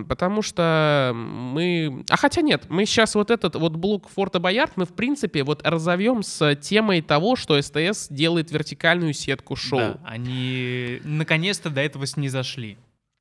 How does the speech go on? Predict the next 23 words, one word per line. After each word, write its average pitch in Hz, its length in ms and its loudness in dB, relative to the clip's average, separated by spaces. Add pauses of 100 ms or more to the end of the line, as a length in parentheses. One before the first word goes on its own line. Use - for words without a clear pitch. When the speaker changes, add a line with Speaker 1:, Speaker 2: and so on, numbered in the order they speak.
(140)
Speaker 1:
Да, 160 240 6
то - 80 0
есть 143 140 0
теперь 247 360 0
канал 180 380 2
С 147 80 -4
Т 127 300 0
С 127 40 -4
делает 196 400 0
вертикальную 147 680 2
линейку 131 680 0
программ, 143 540 2
то 170 80 0
есть 143 100 -2
с - 60 -10
понедельника 160 580 2
по - 80 -8
четверг 143 380 -4
в 135 40 -8
двадцать 135 440 0
ноль 131 180 0
ноль 202 240 0
они, 170 220 -2